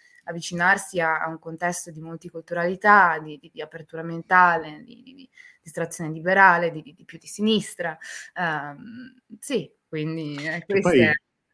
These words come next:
Speaker 2: in questo, sai,
Speaker 1: Sì.
Speaker 2: Berlino, ehm, ehm, io mi ricordo
Speaker 1: <clears throat>
Speaker 2: quando, insomma, ehm, avevo, eh, ero, ero anche più giovane di te, sbagliavo, identificavo Berlino con la Germania, che invece,
Speaker 1: Eh,
Speaker 2: ehm,
Speaker 1: beh.
Speaker 2: molto spesso Germania è un'altra cosa, cioè,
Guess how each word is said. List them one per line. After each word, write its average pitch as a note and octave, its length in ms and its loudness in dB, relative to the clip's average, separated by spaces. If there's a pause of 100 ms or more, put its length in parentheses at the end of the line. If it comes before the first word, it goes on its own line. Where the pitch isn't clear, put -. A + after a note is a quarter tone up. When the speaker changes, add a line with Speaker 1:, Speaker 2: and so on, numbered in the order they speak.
(320)
Speaker 2:
in A#2 120 0
questo, C3+ 340 4
sai, A2 180 2
Speaker 1:
Sì. F2 60 -10
Speaker 2:
Berlino, A2 760 -2
ehm, G#2 100 -10 (580)
ehm, E2+ 480 -18
io G#2 200 -2
mi F#2 80 -10
ricordo F2+ 360 0
Speaker 1:
<clears throat> - 20 -12
Speaker 2:
quando, F2 380 -6
insomma, E2 460 -14
ehm, E2 180 -10
avevo, F2+ 500 0
eh, G#2 160 -2
ero, F2 260 -10
ero G2+ 200 -2
anche F#2+ 180 0
più G2+ 120 -2
giovane G#2 220 4
di A2 80 6
te, F#2+ 200 2 (440)
sbagliavo, A#2 640 6
identificavo G#2+ 640 2
Berlino G#2+ 440 4
con G2+ 120 0
la G2 100 -2
Germania, E2+ 680 -6
che - 120 -4
invece, A#2 480 0 (100)
Speaker 1:
Eh, G#2+ 120 -4
Speaker 2:
ehm, G#2 120 -4
Speaker 1:
beh. G#2 220 2
Speaker 2:
molto B2 260 6
spesso G#2+ 300 -2
Germania C3 420 4
è B2+ 100 -4
un'altra B2 340 2
cosa, A2+ 300 6
cioè, G2+ 200 2